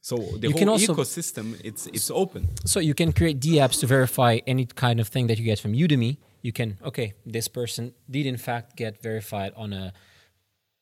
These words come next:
Speaker 2: P H P course on Udemy and he passed with flying colors. It here is on Gust. It's verified. Is that, can that be, be a D app? Or
Speaker 1: We are not. That could be a D app, but then the information of the verification wouldn't be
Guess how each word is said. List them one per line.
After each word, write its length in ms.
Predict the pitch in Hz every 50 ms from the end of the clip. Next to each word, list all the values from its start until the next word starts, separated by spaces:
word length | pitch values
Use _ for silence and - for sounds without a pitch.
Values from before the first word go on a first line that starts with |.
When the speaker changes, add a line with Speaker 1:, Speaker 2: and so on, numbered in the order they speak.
| _ _
Speaker 2:
P 220 | - 143 139 127 123
H 260 | 120 107 - - -
P 200 | - 117 110 104
course 480 | - - - 123 107 101 101 - - - -
on 140 | 117 107 110
Udemy 440 | 117 120 117 110 107 104 104 101 -
and 140 | - 104 107
he 140 | 107 101 104 - _
passed 300 | - 120 113 104 101 -
with 80 | 120 -
flying 280 | - - 110 110 107 101
colors. 500 | - - 98 82 80 - - - - - _ _ _ _ _ _ _ -
It 220 | 120 113 107 - -
here 280 | - - 143 127 113 - -
is 120 | 123 104 101
on 120 | 101 110
Gust. 420 | 117 151 170 - - - - - - - - - _
It's 160 | - 107 -
verified. 400 | - 104 92 90 - - - - - _ -
Is 80 | 117 107
that, 120 | 113 113 - - - - -
can 140 | - 123 120
that 160 | 127 139 143
be, 300 | 143 151 156 139 135 -
be 320 | 85 113 120 123 139 143
a 20 | 131
D 220 | 123 143 165 185
app? 140 | 185 185 180
Or 100 | - 117
Speaker 1:
We 160 | 127 135 139 135
are 80 | 127 123
not. 280 | 127 127 139 - - - - -
That 340 | 110 101 123 139 156 -
could 180 | - 175 156 127
be 100 | 139 127
a 60 | 113
D 260 | 101 92 117 135 151
app, 200 | 160 170 165 - 156
but 340 | 123 117 107 95 95 - _
then 360 | - 113 113 131 151 175 175 139
the 100 | 135 131
information 540 | 135 127 - 117 113 117 120 - - 117
of 180 | 110 107 - -
the 120 | 110 107
verification 1400 | 98 98 92 95 104 101 101 107 101 - - 92 - - - 127 127 135 - - 175 165 170 156 123 113 110 113
wouldn't 420 | 135 147 139 139 131 120 107 _
be 260 | - 117 117 120 123